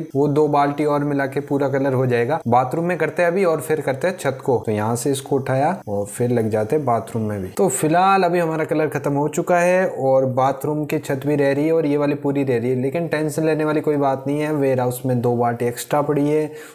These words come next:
और वो भी खत्म हो जाएगी, तो हमारे पास dollar है थोड़े बहुत, उससे हम new order कर देंगे। पेंट की tension लेने वाली कोई बात ही नहीं है गाइस। यहाँ पे देखो दो बाल्टियाँ पड़ी पूरी भरी हुई। चलो इनको उठाते हैं यहाँ से और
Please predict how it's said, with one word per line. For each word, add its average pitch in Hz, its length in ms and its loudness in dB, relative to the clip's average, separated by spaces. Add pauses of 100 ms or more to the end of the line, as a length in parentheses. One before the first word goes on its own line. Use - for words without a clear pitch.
(100)
और 135 100 2
वो 143 140 4
भी 208 100 2
खत्म 185 220 0
हो 175 80 0
जाएगी, 165 220 2
तो 165 80 0
हमारे 147 200 -2
पास 147 220 -2
dollar 131 380 2
है 127 180 0
थोड़े 143 220 -2
बहुत, 147 220 -2
उससे 127 280 -4
हम 127 140 2
new 120 260 2
order 151 240 2
कर 147 140 -2
देंगे। 151 320 0 (160)
पेंट 180 260 2
की 202 120 2
tension 165 640 -2
लेने 151 180 0
वाली 151 160 0
कोई 151 240 0
बात 127 280 0
ही 156 60 -2
नहीं 151 140 0
है 147 60 0
गाइस। 135 260 0
यहाँ 120 200 0
पे 127 120 -2
देखो 127 260 0
दो 127 280 2
बाल्टियाँ 117 380 0
पड़ी 127 200 -2 (220)
पूरी 123 220 2
भरी 113 240 0
हुई। 113 140 0 (160)
चलो 120 180 0
इनको 120 260 0
उठाते 120 360 0
हैं 135 80 2
यहाँ 127 140 0
से 127 140 -2
और 202 160 2